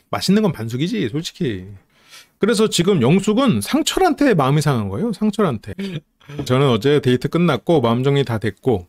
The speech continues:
상철님한테 집중해서 상철을 마지막 날에 상철을 더 알아보고 최종 선택을 해야겠다, 그렇게 생각을 했는데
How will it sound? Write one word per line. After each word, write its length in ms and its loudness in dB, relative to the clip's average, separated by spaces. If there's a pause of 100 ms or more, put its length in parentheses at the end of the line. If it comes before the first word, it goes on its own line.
(140)
상철님한테 640 2
집중해서 760 -2 (400)
상철을 460 2
마지막 400 2
날에 180 -2
상철을 400 0
더 120 0
알아보고 400 -2
최종 260 -2
선택을 340 0
해야겠다, 500 -2 (500)
그렇게 260 0
생각을 300 2
했는데 640 2